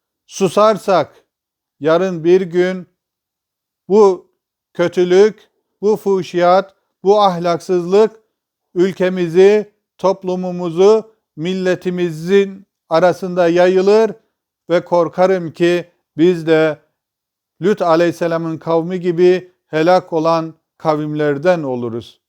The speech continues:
İşte değerli müminler, biz hiçbir zaman bu sapıklığı kabul etmiyoruz. Kur'an kıssalarındaki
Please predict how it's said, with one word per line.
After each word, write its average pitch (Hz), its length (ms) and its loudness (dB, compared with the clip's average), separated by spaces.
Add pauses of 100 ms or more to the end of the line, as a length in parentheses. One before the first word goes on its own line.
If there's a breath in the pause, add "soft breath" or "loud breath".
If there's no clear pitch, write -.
(260)
İşte 170 240 -2
değerli 175 340 2
müminler, 147 600 -6 (1200)
biz 190 360 4 (360)
hiçbir 180 420 -2
zaman 165 580 -2 (280)
bu 185 120 -2
sapıklığı 175 1000 2 (320)
kabul 151 280 -8
etmiyoruz. 139 640 -8 (480)
Kur'an 208 400 2
kıssalarındaki 180 2250 0